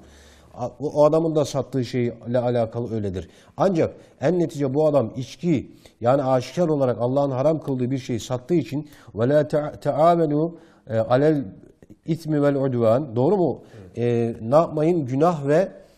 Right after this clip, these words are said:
Speaker 1: e, itaatsizlik üzerine, e, isyan üzerine, düş-, düşmanlık üzerine ne yapmayın?
Speaker 2: Yardım.
Speaker 1: Birbirinizle yardımlaşmayın ayet-i kerimesinin beyanına,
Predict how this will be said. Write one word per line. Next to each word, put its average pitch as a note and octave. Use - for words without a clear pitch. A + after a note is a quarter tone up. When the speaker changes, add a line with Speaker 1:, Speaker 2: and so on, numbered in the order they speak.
Speaker 1:
e, A2+
itaatsizlik D3+
üzerine, C#3
e, A2
isyan E3
üzerine, C#3
düş-, -
düşmanlık D3
üzerine C3+
ne D3
yapmayın? D#3
Speaker 2:
Yardım. A2
Speaker 1:
Birbirinizle D3+
yardımlaşmayın C#3+
ayet-i C#3
kerimesinin B2+
beyanına, C3+